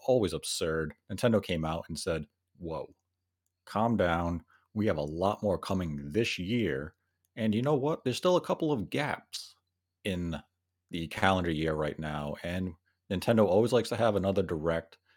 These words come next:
in the second half of the year. So maybe we still get another release this year. Maybe they continue to do the GameCube Shadow Drop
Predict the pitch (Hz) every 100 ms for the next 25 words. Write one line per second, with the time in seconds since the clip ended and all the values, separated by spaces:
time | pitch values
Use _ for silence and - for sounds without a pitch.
0 | - 87 80 113 107 101 101 95 98 85
1 | 80 82 85 - 92 90 82 110 135 131
2 | 135 - 143 143 156 104 90 82 80 76
3 | 73 - 80 80 76 73 92 110 113 113
4 | 120 120 123 113 123 107 76 87 107 110
5 | 113 107 - - 104 143 90 73 73 71